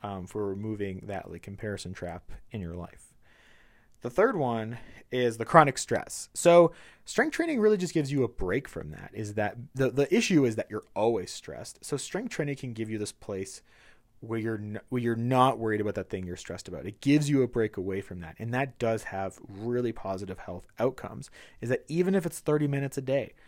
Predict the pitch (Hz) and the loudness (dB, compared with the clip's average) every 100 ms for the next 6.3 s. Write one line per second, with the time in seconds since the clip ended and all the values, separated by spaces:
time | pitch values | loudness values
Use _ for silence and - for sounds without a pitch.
0 | - - - 113 131 156 143 139 - 113 | -20 -20 -8 -2 2 4 4 2 -2 -2
1 | 127 113 117 107 95 - 156 185 170 165 | 0 0 -4 -4 -6 0 2 4 2 2
2 | - 139 139 135 110 - - 113 123 - | 2 0 0 -2 -4 -4 -2 -2 -2 -6
3 | - 117 117 113 - 95 95 92 101 104 | -2 2 2 0 -6 -6 -6 -2 0 2
4 | 107 - 104 - 104 101 104 90 - 120 | 0 -4 -12 -8 -6 -6 -4 -6 -2 0
5 | 113 127 120 117 117 120 113 - 110 110 | 0 0 -2 -4 -6 -6 -6 -8 -6 -4
6 | 110 110 - | -4 -6 -10